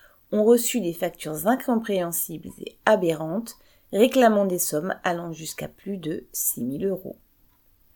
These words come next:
Cela a suscité l'indignation des habitants. Dans cette période où ils sont particulièrement touchés par le chômage et la baisse de leur niveau de vie, de telles factures d'eau peuvent faire basculer certains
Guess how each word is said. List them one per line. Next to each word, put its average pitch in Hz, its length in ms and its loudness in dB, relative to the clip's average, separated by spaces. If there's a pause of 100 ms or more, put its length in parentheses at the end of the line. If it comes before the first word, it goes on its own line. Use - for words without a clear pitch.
(480)
Cela 170 360 4
a 165 60 2
suscité 170 500 -2
l'indignation 190 720 2
des 196 160 0
habitants. 180 500 -6 (600)
Dans 127 160 2
cette - 220 -4
période 175 440 -2
où 170 80 0
ils 165 100 -4
sont 156 200 -8
particulièrement 160 840 -8
touchés 185 400 -2
par 170 180 -2
le 160 80 -4
chômage 185 540 2
et 190 80 0
la 156 140 -2
baisse 165 200 4
de 170 80 -2
leur 156 160 -4
niveau 160 260 -6
de 151 120 -12
vie, 226 240 0 (420)
de 214 140 2
telles 220 240 6
factures 180 460 -2
d'eau 220 200 4
peuvent 185 200 -6
faire 160 260 -6
basculer 185 500 -4
certains 190 560 -4